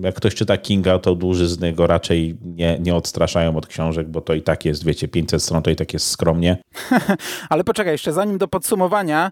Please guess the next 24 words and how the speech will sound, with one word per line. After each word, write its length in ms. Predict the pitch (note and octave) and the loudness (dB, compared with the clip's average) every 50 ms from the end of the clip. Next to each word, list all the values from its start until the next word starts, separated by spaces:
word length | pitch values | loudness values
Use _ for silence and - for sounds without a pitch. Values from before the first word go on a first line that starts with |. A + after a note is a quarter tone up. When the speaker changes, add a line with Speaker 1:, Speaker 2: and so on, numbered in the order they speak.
| - - | -4 -2
Speaker 1:
Nie, 120 | C#3+ F#3+ C4 C#4 | 0 0 2 2
Speaker 2:
zanim 120 | C4+ A#3 A3+ | 4 4 4
Speaker 1:
ja 60 | A3 | 4
nie, 60 | - | 4
Speaker 2:
będziesz 220 | A3 G#3+ A3 A3+ | 2 2 2 2
Speaker 1:
nie, 40 | G#3 | 0
Speaker 2:
podsumowywał. 440 | - F3+ - - F3 G3 E3+ E3 - | 0 -2 -2 2 2 4 4 4 4
Speaker 1:
nie 20 | F3+ F#3+ | 4 4
podsumowuję, 360 | - D#3+ D#3+ F3+ F3+ F#3 E3+ | 6 6 6 4 4 2 2
natomiast 340 | D#3+ D#3+ F3 E3+ F3 E3 E3 | 0 0 0 0 0 2 2
mówię, 220 | F3 D#3+ C#3 C3+ B2 | 2 2 2 2 2
no, 320 | A#2+ A#2+ B2 B2 C3 C3 | 2 2 2 2 2 2
y, 160 | C3 B2+ B2 B2 - - - | 2 0 -2 -4 -8 -10 -6
nawet 260 | A2+ C#3+ D#3+ D#3+ D3 - | -2 0 0 0 2 2
to, 80 | D3+ | 2
że 100 | B2 C3 | 2 2
niektóre 320 | C3 B2 A#2+ - C#3 B2+ A2 | 2 2 2 2 0 2 2
wątki 300 | A#2+ B2 A#2+ - - A#2 | 2 2 0 0 0 2
są 140 | A#2+ A#2 | 4 4
rozciągnięte, 480 | A2 A2 - - A#2 A2 A2+ A2 - A2+ | 4 4 2 2 2 2 2 2 2 2
mi 80 | A2 G#2+ | 4 4
nie 80 | G#2+ | 2
przeszkadza, 440 | G#2 - G#2 - - A2+ G2+ G#2 G2+ | 2 2 0 0 2 2 2 4 4
mówię, 240 | F#2+ E2+ E2+ E2+ | 4 4 4 4